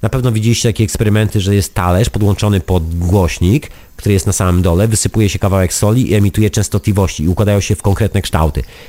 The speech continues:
To jest dokładnie ta sama historia. Dlaczego ósemka na przykład? Skąd się wzięła ósemka? No osiem, szczególnie jeżeli chodzi o symbolikę s-, przedstawiania słońca przez różne,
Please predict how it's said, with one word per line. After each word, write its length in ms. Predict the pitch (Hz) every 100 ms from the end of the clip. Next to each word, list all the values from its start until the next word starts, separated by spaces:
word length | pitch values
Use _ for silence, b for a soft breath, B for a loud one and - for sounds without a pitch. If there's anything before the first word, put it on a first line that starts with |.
| B
To 80 | 104
jest 140 | 101
dokładnie 440 | 82 95 110 123 120
ta 100 | 98
sama 260 | 104 98
historia. 540 | 92 - 92 82 73 67 B B B B B
Dlaczego 440 | 90 107 - 156 151
ósemka 500 | 135 - 113 101 87
na 120 | 80
przykład? 300 | - 85 -
Skąd 300 | - 123 131
się 140 | 143
wzięła 260 | 113 120 110
ósemka? 520 | 107 - 85 73 69 B B B B
No 240 | 101 110 -
osiem, 640 | 127 170 - 87 76 90 - _ _ _ _ - b b b b _ _ _ _ _ - -
szczególnie 400 | - 113 113 117
jeżeli 200 | 113 117
chodzi 280 | 117 113
o 120 | 101 110
symbolikę 880 | - 113 113 113 107 117 110 117 -
s-, 180 | -
przedstawiania 640 | 65 - 131 117 117 117 113
słońca 560 | - 143 135 123 -
przez 340 | 73 98 82 -
różne, 920 | 85 110 117 92 110 104 104 101 101